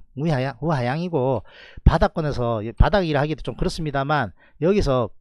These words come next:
뭐 반등 올지 모르겠습니다만 밑으로 처지기가 용이한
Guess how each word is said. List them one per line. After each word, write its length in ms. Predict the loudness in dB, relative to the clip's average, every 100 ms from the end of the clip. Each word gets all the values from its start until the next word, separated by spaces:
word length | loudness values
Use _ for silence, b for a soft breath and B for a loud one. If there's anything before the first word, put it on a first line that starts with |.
| -6
뭐 200 | -4 -4
반등 300 | -4 -2 0
올지 260 | 2 2 2
모르겠습니다만 800 | -2 0 0 -2 -4 -2 -2 -2
밑으로 260 | 2 4 6
처지기가 800 | 4 2 0 -8 -4 -2 -2
용이한 540 | -2 -2 0 2 0